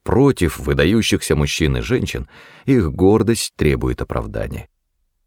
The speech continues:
Те из них, кто упрямо настаивают на своем, в конце концов отвращают от себя не только своих врагов, но и друзей,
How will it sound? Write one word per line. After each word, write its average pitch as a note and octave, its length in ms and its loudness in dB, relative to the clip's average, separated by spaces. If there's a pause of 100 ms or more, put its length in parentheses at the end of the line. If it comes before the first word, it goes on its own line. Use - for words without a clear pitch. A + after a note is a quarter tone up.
(200)
Те C3 280 4
из E2 120 -2
них, A2 220 2
кто - 180 2
упрямо E2+ 540 4
настаивают D2 680 2
на C#2 80 -2
своем, D2 540 0
в - 80 -6
конце - 380 -4
концов B2 420 0
отвращают G2+ 640 2
от G#2 100 0
себя F2+ 220 2
не E2 140 2
только A2+ 280 0
своих F#2 440 0
врагов, C#2 800 0
но A2 180 -2
и F#2 260 0
друзей, D2+ 680 2